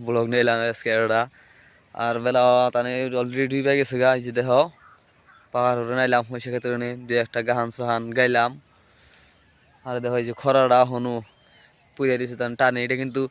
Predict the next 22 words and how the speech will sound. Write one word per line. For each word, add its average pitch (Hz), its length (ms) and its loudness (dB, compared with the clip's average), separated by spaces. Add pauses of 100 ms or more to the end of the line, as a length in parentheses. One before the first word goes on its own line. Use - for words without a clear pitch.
(360)
ভাই 120 200 2
বেশ 139 200 6
সময় 127 180 0 (120)
মাছ 127 140 2 (100)
মারা 131 200 2 (120)
খরা, 131 260 6 (460)
টানের 147 260 2
মধ্যে 123 180 -8
পড়ে 139 160 -6
রয়েছে। 127 240 -10
দেখো 120 220 -4
এই 123 120 -8
যখন 123 180 -8 (100)
তুরিও 127 280 0 (680)
<laughs> 165 280 2
কিন্তু 151 240 -4
পুরা 165 180 2 (120)
জল 156 220 4
আছে, - 140 -4
আর 131 100 -2
সেই 131 140 -12
সঙ্গে 139 240 -2